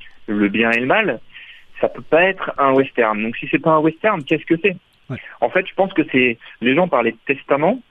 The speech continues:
Speaker 1: mais, ouais, j'ai un peu l'impression qu'il a envie de, bah, re-, re-, refaire un peu le passé. Euh, revenir, euh, à, hum, tu parlais aussi de Sur la route de Madison, j'ai l'impression qu'il a envie de revenir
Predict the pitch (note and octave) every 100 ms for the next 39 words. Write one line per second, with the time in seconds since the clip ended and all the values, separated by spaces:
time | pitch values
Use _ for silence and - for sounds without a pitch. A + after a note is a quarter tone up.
0 | E3 B2 B2 B2 B2 B2 B2+ F#3+ E3+ E3+
1 | G#3 G3 - C3+ A3 C4+ C3 C3 B2 E3+
2 | C#3 A#2+ A2+ A2 - - - _ - B2+
3 | C3 D#3 F3+ D3+ C3+ D#3 D#3+ - C#3+ -
4 | F#3+ - G3 E3 D3+ D#3 E3 E3 D3 D3
5 | - - - A#2 A#2+ A#2 A#2 A2+ A2+ A2
6 | B2 A#2 E3+ E3+ F3+ F#3 C3+ A#2 A2+ A2
7 | - A2+ G#2+ G2+ G#2 G2+ G2 G2 F#2+ G2
8 | F#2+ G#2+ A#2+ B2 C3 - C#3+ A#2+ A2+ A2+
9 | G#2+ - - _ - B2+ B2+ B2 B2+ A#2
10 | A#2 A#2 - F3+ C#3 B2+ C#3 E3 D#3+ B2
11 | A#2+ B2 A2+ G#2+ A2 C3+ D3+ D#3+ D#3+ C#3